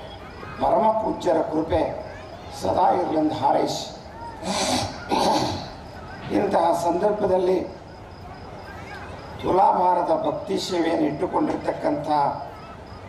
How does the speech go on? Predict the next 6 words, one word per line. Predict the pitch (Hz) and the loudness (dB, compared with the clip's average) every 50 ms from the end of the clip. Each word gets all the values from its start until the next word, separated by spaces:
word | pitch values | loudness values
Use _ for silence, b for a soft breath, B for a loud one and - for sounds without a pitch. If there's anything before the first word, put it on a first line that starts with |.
| - - - - - | -14 -12 -10 -6 -2
ವೀರನಗೌಡ, | 143 147 165 175 185 196 196 190 180 170 170 165 | 0 2 2 4 4 4 4 4 4 4 4 6
ರುದ್ರಗೌಡ | 165 165 165 156 151 156 156 - 180 175 165 165 165 160 156 | 6 6 6 4 2 0 -2 -2 -2 0 2 2 2 4 4
ಶಿವಳ್ಳಿಯವರು, | 147 147 - - - 156 156 156 165 170 160 165 165 160 160 165 - - - - - - - - - - - - - - - - - - - - - | 2 2 0 -2 0 2 4 4 4 4 2 2 2 2 2 2 0 -2 -4 -6 -8 -14 -14 -16 -16 -16 -16 -16 -16 -14 -14 -14 -14 -14 -14 -8 -2
ಬೆಳವಣಿಗೆ | - 143 151 160 175 185 202 214 214 214 - 196 190 | 2 4 4 4 4 4 4 2 2 2 2 0 2
ಗ್ರಾಮದ | - 185 175 170 170 170 165 - - - - | 2 4 4 4 4 4 4 2 2 2 2
ಸದ್ಭಕ್ತರು | - 143 147 143 - - 170 170 - - - 175 175 190 | 0 -2 -2 -4 -2 -2 -2 -2 -2 -2 -2 0 2 2